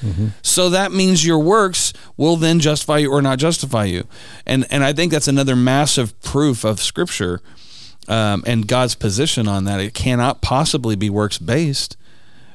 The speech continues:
Speaker 1: Mm-hmm.
Speaker 2: because you could never, there, there would be no one. No one could get
Speaker 1: Right.
Speaker 2: to heaven.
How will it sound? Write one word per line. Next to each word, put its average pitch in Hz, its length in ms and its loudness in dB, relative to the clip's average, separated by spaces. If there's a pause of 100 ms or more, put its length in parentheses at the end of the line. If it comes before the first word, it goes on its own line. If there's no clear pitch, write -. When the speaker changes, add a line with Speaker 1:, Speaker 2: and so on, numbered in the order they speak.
(100)
Speaker 1:
Mm-hmm. - 120 -8
Speaker 2:
because 135 480 0 (140)
you 127 160 2
could 131 280 -2
never, 143 480 2 (280)
there, 151 240 0
there 147 200 2
would 143 160 2
be 143 160 2
no 147 200 4
one. 85 340 0 (440)
No 170 340 4
one 151 320 2
could 151 300 -2
get 110 320 -2 (200)
Speaker 1:
Right. 101 200 0
Speaker 2:
to 165 100 0
heaven. 185 300 0